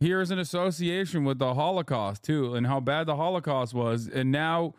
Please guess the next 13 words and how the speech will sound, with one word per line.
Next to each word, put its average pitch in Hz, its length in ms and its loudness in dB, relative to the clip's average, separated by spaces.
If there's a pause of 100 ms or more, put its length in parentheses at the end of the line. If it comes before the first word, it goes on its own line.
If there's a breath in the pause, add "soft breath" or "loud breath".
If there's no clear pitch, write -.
(120)
which 151 220 0
is 190 240 -2
fucking 156 520 -2
real 156 400 2
and 143 160 0
very 139 280 2
bad, 139 480 -2 (180 soft breath)
and, 151 140 0
uh, 165 100 -4
we're 175 160 2
gonna 196 140 0
use 175 340 2
that 170 240 -2